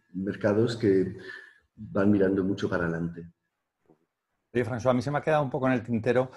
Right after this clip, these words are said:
Speaker 2: eh, relacionado con la parte técnica. Em, claro, estás hablando de líquido. La temperatura y la presión cambia a lo largo de, de las diferentes estaciones del año.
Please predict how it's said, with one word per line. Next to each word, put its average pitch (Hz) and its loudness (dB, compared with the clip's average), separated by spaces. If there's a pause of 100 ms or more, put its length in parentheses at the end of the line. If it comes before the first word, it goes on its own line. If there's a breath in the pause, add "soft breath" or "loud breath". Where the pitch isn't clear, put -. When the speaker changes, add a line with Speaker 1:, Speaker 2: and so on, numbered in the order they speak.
(320 loud breath)
Speaker 2:
eh, 101 4
relacionado 101 2
con 131 2
la 131 6
parte 117 2
técnica. 117 0
Em, 92 -4 (800)
claro, 117 0
estás - -4
hablando 104 2
de 92 2
líquido. 101 0 (420 soft breath)
La 98 4
temperatura 95 2
y 104 2
la 113 4
presión 123 4
cambia 113 6
a 95 4
lo 95 2
largo 101 2
de, 98 2
de 87 -4
las 92 0
diferentes 95 -4
estaciones 101 -2
del 90 -2
año. 113 -2